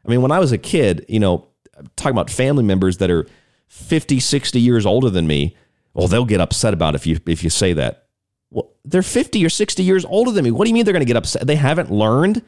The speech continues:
how to be respectful. They haven't learned <laughs> how to have a conversation by now.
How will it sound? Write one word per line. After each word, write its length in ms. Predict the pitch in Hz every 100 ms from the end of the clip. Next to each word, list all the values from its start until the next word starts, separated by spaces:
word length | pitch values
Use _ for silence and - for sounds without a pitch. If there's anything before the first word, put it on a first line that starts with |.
| _ _ _ _ _
how 160 | - 139
to 80 | 135
be 200 | 110 135
respectful. 960 | 120 117 - - 117 - - 208 226 - _
They 100 | 123
haven't 320 | 160 170 135
learned 360 | 104 113 147 147
<laughs> 120 | -
how 80 | 160
to 60 |
have 200 | 151 165
a 60 | 175
conversation 800 | 170 143 123 131 104 104 - 180
by 120 | -
now. 280 | 202 226